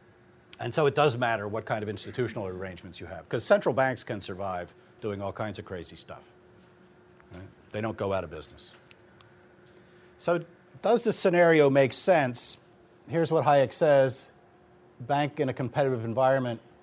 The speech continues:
which first feels the effect of an increased demand for credits," so that's the demand for loanable funds shifting out,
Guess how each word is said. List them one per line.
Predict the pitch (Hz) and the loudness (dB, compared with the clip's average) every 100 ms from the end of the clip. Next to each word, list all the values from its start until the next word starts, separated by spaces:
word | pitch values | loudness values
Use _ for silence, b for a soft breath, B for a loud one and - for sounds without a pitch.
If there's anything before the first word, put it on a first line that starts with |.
| _ - _ _ - | _ -20 _ _ -6
which | 135 135 | -4 -4
first | - - 226 - - | -4 0 0 0 -8
feels | - 196 180 - | -4 0 2 2
the | 147 | -2
effect | - 185 175 175 | 2 4 4 2
of | 135 | -2
an | 135 | 0
increased | 151 - 147 - | -2 -2 -4 -4
demand | 135 135 131 | -4 -2 -4
for | 123 | -6
credits," | - 151 110 123 - - | 0 2 2 -2 -8 -20
so | - | -12
that's | 113 110 - | -8 -8 -8
the | 110 | -12
demand | 104 107 113 | -10 -10 -10
for | 107 | -10
loanable | 107 101 98 | -10 -8 -10
funds | 123 117 104 | -10 -10 -8
shifting | 101 - 90 | -12 -14 -16
out, | 92 | -16